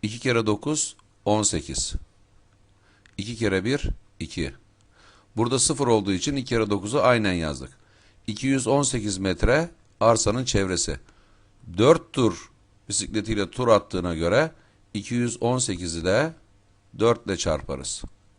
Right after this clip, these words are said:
Dört kere sekiz, otuz iki. Elde var üç. Dört kere bir, dört. Üç de elde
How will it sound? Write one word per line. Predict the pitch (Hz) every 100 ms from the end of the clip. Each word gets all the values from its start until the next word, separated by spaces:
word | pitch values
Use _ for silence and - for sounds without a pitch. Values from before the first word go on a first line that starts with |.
| _ _ _ _ _ _ _ _ _ -
Dört | 113 127 127
kere | 110
sekiz, | 107 107 131 131 -
otuz | 92 95
iki. | 98 - 92 62 -
Elde | 95 98 92
var | 92 107 113
üç. | 98 - - -
Dört | 101 113 -
kere | 104 101 104
bir, | 127 -
dört. | 104 92 - -
Üç | 120 -
de | 104 90
elde | 87 101 135